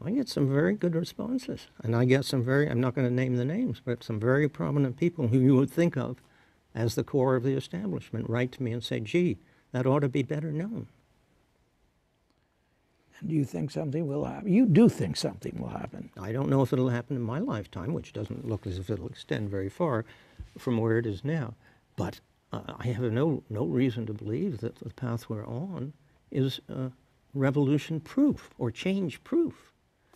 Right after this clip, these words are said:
Speaker 1: We've been on the bad side. Then we had this going on, the F D R revolution. Now we have the counter-revolution.
Speaker 2: Which we're very
Speaker 1: And,
Speaker 2: much
Speaker 1: and
Speaker 2: into.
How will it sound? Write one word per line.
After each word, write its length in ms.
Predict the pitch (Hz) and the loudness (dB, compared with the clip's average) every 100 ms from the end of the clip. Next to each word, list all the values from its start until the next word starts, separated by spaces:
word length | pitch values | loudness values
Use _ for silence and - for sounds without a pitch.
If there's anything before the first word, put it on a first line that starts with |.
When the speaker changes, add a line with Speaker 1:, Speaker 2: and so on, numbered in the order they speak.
| _ | _
Speaker 1:
We've 220 | 170 175 160 | -2 -2 0
been 160 | 185 | 2
on 200 | 180 190 | 2 2
the 60 | 185 | 2
bad 300 | 180 170 156 | 2 0 0
side. 160 | 170 - _ _ - | -2 -4 _ _ -2
Then 160 | 170 175 | 2 4
we 140 | 180 | 6
had 200 | 160 160 | 4 2
this 220 | 180 180 | 2 2
going 320 | - 165 160 160 | 0 0 2 4
on, 240 | 143 113 | 4 2
the 320 | 113 120 123 127 | 0 -2 -2 -2
F 160 | 127 | 0
D 140 | 135 127 | 2 2
R 180 | 131 | 2
revolution. 600 | 113 113 110 110 110 - | 0 -2 -4 -8 -8 -6
Now 180 | 127 165 | -4 0
we 160 | 180 170 | 2 2
have 220 | 165 147 | 0 -2
the 100 | 151 - | -4 -6
counter-revolution. 1040 | 147 165 156 92 - 113 - 117 - - - _ _ _ _ _ _ _ _ _ _ _ _ _ _ _ _ _ _ _ _ _ - | -2 2 2 0 -6 -14 -14 -16 -18 -20 -20 _ _ _ _ _ _ _ _ _ _ _ _ _ _ _ _ _ _ _ _ _ -8
Speaker 2:
Which 260 | 127 131 131 | -6 -4 -6
we're 200 | 127 117 | -4 -4
very 340 | 117 135 139 | -4 -2 2
Speaker 1:
And, 80 | 135 | 2
Speaker 2:
much 120 | 170 | 4
Speaker 1:
and 120 | 131 | 2
Speaker 2:
into. 360 | 185 175 - | 0 -4 -10